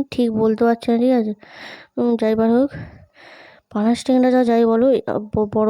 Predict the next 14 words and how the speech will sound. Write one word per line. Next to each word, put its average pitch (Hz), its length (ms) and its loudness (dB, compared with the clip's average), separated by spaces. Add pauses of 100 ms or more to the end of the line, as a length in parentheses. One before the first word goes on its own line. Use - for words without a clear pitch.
আছে, 220 180 -2
চল, 233 160 0
একবারে 220 280 0
খাওয়া 214 300 -2
দাওয়ার 220 180 -2
সময় 208 260 -2
দেখা 190 240 -2
হবে। 196 240 0 (480)
আর 247 140 0
এখানে 233 340 2
দেখো, 226 320 0 (280)
উম, 214 460 0 (580)
ভাত 214 300 0
হয়েছে 220 420 2